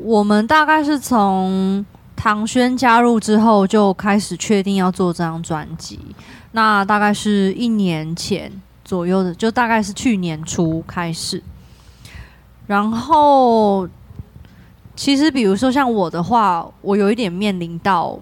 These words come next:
我开始怀疑我是不是不会写歌。因为在那之前，其实我的生活并没有很精彩。就其实我们，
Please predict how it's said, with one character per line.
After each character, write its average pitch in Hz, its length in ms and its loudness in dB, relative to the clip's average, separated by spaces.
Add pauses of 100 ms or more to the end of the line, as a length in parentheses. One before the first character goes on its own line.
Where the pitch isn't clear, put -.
(120)
我 196 80 -4
开 285 120 2
始 240 120 2
怀 190 180 2
疑 190 80 0
我 185 180 0
是 175 140 -6
不 220 60 0
是 226 40 2
不 190 160 -4
会 185 140 0
写 185 320 -8
歌。 151 300 -10 (880)
因 262 100 -2
为 311 140 4
在 311 160 2
那 302 120 4
之 269 160 0
前， 233 220 0
其 190 160 -2
实 208 160 2
我 185 160 4
的 180 60 2
生 220 260 0
活 190 100 0
并 196 200 -2
没 180 100 0
有 170 100 2
很 180 200 0
精 165 240 -6
彩。 185 240 -6
就 277 180 2
其 233 160 -2
实 208 140 -2
我 185 100 0
们， 165 180 -4